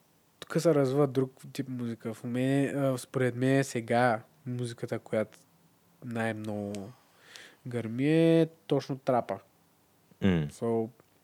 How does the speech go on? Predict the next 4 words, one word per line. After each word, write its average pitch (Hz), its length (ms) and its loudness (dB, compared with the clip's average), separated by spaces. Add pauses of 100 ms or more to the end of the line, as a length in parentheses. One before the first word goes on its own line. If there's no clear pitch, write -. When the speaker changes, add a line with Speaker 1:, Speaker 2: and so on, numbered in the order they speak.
(1400)
Speaker 1:
дори, 135 960 2
а, 123 120 0 (1700)
м, 117 340 -8
виждат, 131 460 2